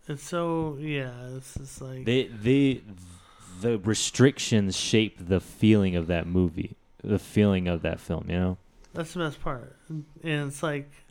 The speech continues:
Speaker 2: Two is just fucking bonkers. I think 'cause Tobe Hooper knew that he wanted, you know, he knew the other one was more black comedy, but he couldn't,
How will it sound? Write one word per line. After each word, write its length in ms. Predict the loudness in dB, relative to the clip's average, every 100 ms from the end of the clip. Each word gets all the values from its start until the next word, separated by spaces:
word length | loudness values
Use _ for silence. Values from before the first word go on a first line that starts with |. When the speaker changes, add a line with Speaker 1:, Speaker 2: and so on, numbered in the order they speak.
| -2
Speaker 2:
Two 300 | 4 6 4
is 140 | 0
just 400 | -4 -8 -10 -14
fucking 500 | -6 0 0 0 -4 0
bonkers. 680 | 0 0 -2 -4 -4 -8 -12 _ _ -10
I 80 | -8
think 260 | -4 -2
'cause 240 | 2 2 2
Tobe 300 | 2 4 6
Hooper 300 | 6 6 4
knew 200 | 6 6
that 160 | 4 0 _ _ _ -8
he 140 | 2
wanted, 320 | 4 4 0
you 140 | 0 0
know, 60 | 4
he 80 |
knew 200 | 8 10 10
the 140 | 10
other 100 | 8
one 100 | 8
was 180 | 4 2
more 240 | 4 6
black 300 | 6 2 0
comedy, 300 | 0 2 4
but 140 | 4 2
he 60 |
couldn't, 380 | 2 2 0 -2